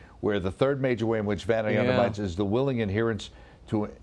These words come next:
Speaker 1: immerse themselves in negative emotions, which you call a comparison game, right?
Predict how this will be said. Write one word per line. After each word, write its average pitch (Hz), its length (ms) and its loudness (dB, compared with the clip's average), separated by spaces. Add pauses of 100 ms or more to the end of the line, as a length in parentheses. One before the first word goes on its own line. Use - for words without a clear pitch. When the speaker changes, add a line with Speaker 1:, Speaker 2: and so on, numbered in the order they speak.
(220)
Speaker 1:
immerse 117 500 0
themselves 113 600 0
in 104 220 0
negative 120 400 0
emotions, 98 640 0
which 87 200 -4
you 131 120 0
call 101 300 2
a 87 40 0
comparison 87 760 -2
game, 65 240 -12 (100)
right? 73 200 -14